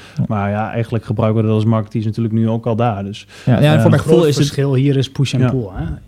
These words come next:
Speaker 1: Ja.
Speaker 3: Eh, in Google heb je het echt over, eh, pool marketing. Dus iemand stelt een vraag en je geeft antwoord, eh, waarop Facebook het over het algemeen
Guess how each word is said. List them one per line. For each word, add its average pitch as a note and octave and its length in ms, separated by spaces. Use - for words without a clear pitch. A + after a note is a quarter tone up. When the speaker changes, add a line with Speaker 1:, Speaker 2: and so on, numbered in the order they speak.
Speaker 1:
Ja. D3 140
Speaker 3:
Eh, A#2 80
in A#2+ 160
Google B2 300
heb A2+ 140
je A#2 60
het A#2+ 80
echt B2 220
over, A2 280
eh, A2+ 800
pool C3+ 180
marketing. G#2 460
Dus A#2 160
iemand A2 200
stelt A2+ 220
een G#2+ 80
vraag A#2 340
en A#2 60
je A2 80
geeft - 220
antwoord, A#2 440
eh, A2+ 80
waarop G#2 260
Facebook A2+ 460
het A2+ 120
over A2 120
het - 100
algemeen G#2+ 640